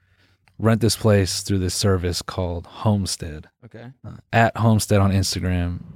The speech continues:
Speaker 1: And I would like to formally tell anyone that potentially comes across this website, uh, save your money. They don't care about it. I've never done
Speaker 2: Yeah,
Speaker 1: this.
Speaker 2: let's go.
Speaker 1: I've never
Speaker 2: Let's
Speaker 1: done
Speaker 2: go.
Speaker 1: this.
Speaker 2: Public company beef. I
Speaker 1: I've
Speaker 2: fucking love
Speaker 1: never
Speaker 2: this.
Speaker 1: done this in my entire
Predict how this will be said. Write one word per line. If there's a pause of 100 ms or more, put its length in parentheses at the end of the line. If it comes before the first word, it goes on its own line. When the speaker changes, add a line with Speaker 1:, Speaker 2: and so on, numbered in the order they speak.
Speaker 1:
And
I
would
like
to
formally
tell
anyone
that
potentially
comes
across
this
website, (340)
uh,
save
your
money.
They
don't
care
about
it. (1160)
I've
never
done
Speaker 2:
Yeah,
Speaker 1:
this.
Speaker 2:
let's
go.
Speaker 1:
I've
never
Speaker 2:
Let's
Speaker 1:
done
Speaker 2:
go.
Speaker 1:
this.
Speaker 2:
Public
company
beef.
I
Speaker 1:
I've
Speaker 2:
fucking
love
Speaker 1:
never
Speaker 2:
this.
Speaker 1:
done
this
in
my
entire